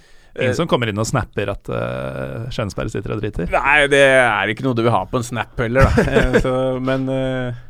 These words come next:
Speaker 2: det, det, det, det, stadionet er blitt fint, men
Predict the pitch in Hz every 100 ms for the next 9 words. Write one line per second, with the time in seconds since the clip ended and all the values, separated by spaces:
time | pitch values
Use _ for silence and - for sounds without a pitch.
0 | - - - - - - - 50 90 -
1 | 120 - - - - - - - - 107
2 | 113 160 226 277 - 214 240 233 185